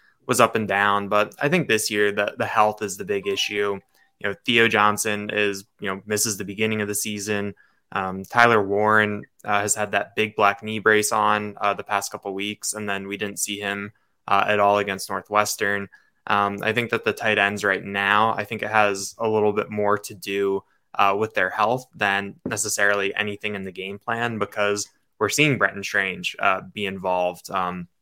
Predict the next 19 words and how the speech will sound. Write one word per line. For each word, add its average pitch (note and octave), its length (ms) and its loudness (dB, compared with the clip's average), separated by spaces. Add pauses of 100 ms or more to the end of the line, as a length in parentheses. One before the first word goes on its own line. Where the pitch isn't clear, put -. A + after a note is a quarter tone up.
(540)
a B2+ 120 2
lot. G2+ 280 4
We're G#2+ 100 0
seeing G#2+ 280 -4
him G2+ 300 -6
be G#2+ 160 -4
available F#2+ 580 -2
for G2+ 140 -10
Sean G2 300 -4
Clifford, G2 480 -2 (400)
um, G#2 280 2
in, G#2+ 280 -4
in G#2+ 160 -4
certain G2+ 280 0
situations G2 680 -4
for G#2 160 -8
certain G2 300 -4
plays. F#2+ 420 0
So, G2 400 4